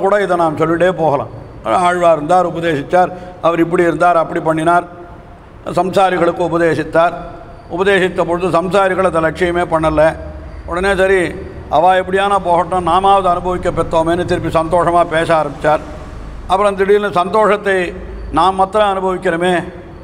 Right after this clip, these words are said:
இதுக்கு கூட உஷா துணை யாராவது இருக்காளான்னு பார்த்து மறுபடியும் அவளுக்கு உபதேசிக்கிறார். இன்னும் இப்படியும் மாற்றி மாற்றி சொல்லிட்டு போகிறோம். இந்த மாதிரி ஒரு தொடர்பு திருவாய்மொழிக்கு சொல்கிற மாதிரி திவ்ய பிரபந்தங்கள்லேயே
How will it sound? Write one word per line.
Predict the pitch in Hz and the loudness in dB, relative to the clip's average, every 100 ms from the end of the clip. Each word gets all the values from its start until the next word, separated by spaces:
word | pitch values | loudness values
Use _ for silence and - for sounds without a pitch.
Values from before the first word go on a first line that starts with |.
| - - | -12 -2
இதுக்கு | 180 190 190 180 | 0 2 0 2
கூட | 208 202 175 | 2 2 2
உஷா | 208 208 | 2 2
துணை | 196 190 | 2 2
யாராவது | 180 180 185 180 | 4 4 2 -2
இருக்காளான்னு | 180 170 170 175 165 | 0 2 2 0 0
பார்த்து | 170 170 180 | 0 -2 -2
மறுபடியும் | 180 196 202 185 | 0 2 2 2
அவளுக்கு | 170 165 165 160 | 2 -2 -2 -4
உபதேசிக்கிறார். | 170 170 160 156 160 165 - - - - | -2 -2 -2 0 2 2 -4 -16 -18 -12
இன்னும் | - 233 | -6 -2
இப்படியும் | 202 220 220 196 185 | 0 0 0 0 0
மாற்றி | 190 190 | 0 0
மாற்றி | 202 202 165 | 0 0 0
சொல்லிட்டு | 185 180 | 0 0
போகிறோம். | 147 160 127 - - - - - - - - - - - | 0 0 0 -8 -18 -20 -20 -20 -20 -20 -20 -20 -10 -6
இந்த | 180 196 | 0 2
மாதிரி | 208 226 226 | 4 4 2
ஒரு | 214 202 | 0 2
தொடர்பு | 185 208 208 | 2 2 0
திருவாய்மொழிக்கு | 190 185 214 208 196 190 180 180 | -2 2 2 2 0 0 0 0
சொல்கிற | 175 175 | 2 2
மாதிரி | 175 196 185 135 127 - - - - 139 | 2 2 2 0 -4 -12 -18 -18 -10 -4
திவ்ய | 185 226 | 0 0
பிரபந்தங்கள்லேயே | 214 208 202 196 190 196 | 0 0 0 0 2 4